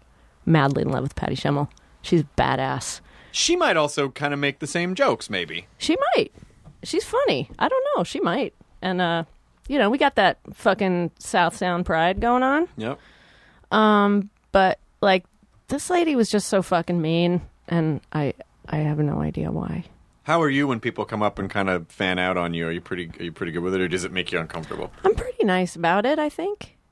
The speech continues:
Speaker 1: I mean, i-, if I'm, like, trying to talk to my elderly grandma who can barely hear, and people come and go,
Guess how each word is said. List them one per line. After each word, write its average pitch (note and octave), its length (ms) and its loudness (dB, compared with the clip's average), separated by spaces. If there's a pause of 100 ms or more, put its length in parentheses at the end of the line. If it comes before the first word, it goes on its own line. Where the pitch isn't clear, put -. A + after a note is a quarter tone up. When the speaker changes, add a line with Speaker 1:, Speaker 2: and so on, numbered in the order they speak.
Speaker 1:
I F#3 100 0
mean, G3 320 0 (100)
i-, G#3 160 2
if G#3+ 160 0
I'm, A3 180 2
like, F#3+ 380 2 (240)
trying A#3+ 560 2
to A3 80 0
talk F#3+ 280 0
to G#3 80 -4
my F#3+ 160 2
elderly F3 400 0
grandma E3+ 460 2
who F#3+ 160 2
can F#3 160 -2
barely E3+ 340 2
hear, E3+ 280 0
and F3+ 160 -2
people G3 180 0
come G3+ 160 0
and F3+ 80 -4
go, F#3 100 0